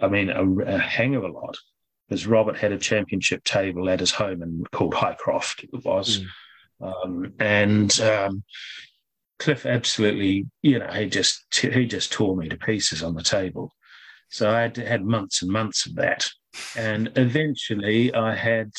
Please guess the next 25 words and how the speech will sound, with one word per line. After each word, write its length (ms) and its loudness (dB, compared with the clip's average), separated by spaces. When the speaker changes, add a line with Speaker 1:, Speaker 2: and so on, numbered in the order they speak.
Speaker 1:
um, 640 -2
and 120 -10
he 100 4
was 180 0
tough 300 -2
player 440 2
too, 300 0
great 320 2
safety 420 0
player. 540 2
Speaker 2:
Mm-hmm. 600 -8
Speaker 1:
Um, 340 -8
when 180 4
I 160 2
went 180 -4
to 80 -16
the 60 -16
table, 280 2
I 40 2
was 100 0
always 280 0
on 100 -4
the 60 -6
bulk 320 0
cushion, 440 -2